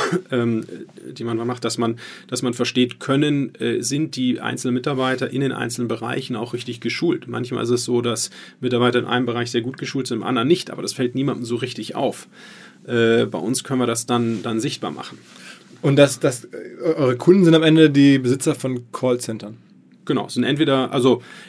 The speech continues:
Speaker 1: entweder große Callcenter-Firma oder, ähm, große, große Firmen, mittelgroße Firmen, äh, die aber dann entweder selber, äh, sehr, äh, sehr große,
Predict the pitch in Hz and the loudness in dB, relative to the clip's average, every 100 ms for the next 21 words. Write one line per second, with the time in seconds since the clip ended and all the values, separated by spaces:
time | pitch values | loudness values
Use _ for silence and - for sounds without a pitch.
0 | - 156 175 160 139 135 147 147 180 202 | -2 4 6 6 2 -2 0 2 2 0
1 | 190 185 185 185 - 135 156 151 147 135 | -2 0 2 2 2 2 2 2 2 0
2 | 135 127 123 120 104 104 90 - 139 135 | -2 0 0 0 -4 -8 -8 -4 -2 2
3 | 135 127 110 135 131 123 - 139 139 139 | 2 2 0 -2 -2 -2 -2 -2 0 2
4 | 127 131 135 127 123 120 - 120 123 120 | 0 0 -2 -2 -2 -4 0 2 2 0
5 | 120 - - - - 120 113 110 - 127 | -6 -20 -20 -20 -6 2 2 2 -2 0
6 | 131 - 120 113 113 107 110 101 117 110 | 2 2 0 2 2 2 0 -2 -2 -2
7 | 101 107 139 151 147 139 - - 123 127 | 2 4 4 4 0 -4 -10 -8 -2 0
8 | 120 113 131 131 127 - 113 110 120 123 | 0 0 0 0 -2 -4 -6 -2 -2 0
9 | 123 120 120 117 | -2 0 0 0